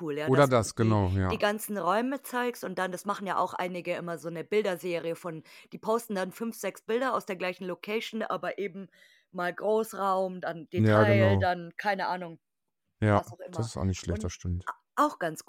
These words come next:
Speaker 1: cool, ja.
Speaker 2: Ja.
Speaker 1: Deswegen, ja. Aber ich, ich bin, ich muss gestehen, ich bin auch so ein, ich nenne das immer Großraum,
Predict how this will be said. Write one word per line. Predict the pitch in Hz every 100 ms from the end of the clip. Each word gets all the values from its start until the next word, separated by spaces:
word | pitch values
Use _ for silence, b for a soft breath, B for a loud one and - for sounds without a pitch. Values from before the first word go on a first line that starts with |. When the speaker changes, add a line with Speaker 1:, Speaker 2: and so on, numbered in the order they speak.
| -
Speaker 1:
cool, | 156 147
ja. | 151 175 B B
Speaker 2:
Ja. | 107 202 - -
Speaker 1:
Deswegen, | 175 165 175 156 151 139 -
ja. | 120 151 196 208 151 143 B B
Aber | 214
ich, | 196 - 180
ich | 190 -
bin, | 170 165 165
ich | - 180
muss | 180 -
gestehen, | 156 175 165
ich | -
bin | 165
auch | - 156
so | - 147
ein, | 143 -
ich | -
nenne | 160 156
das | 151
immer | 120 156
Großraum, | - 151 170 - 127 143 143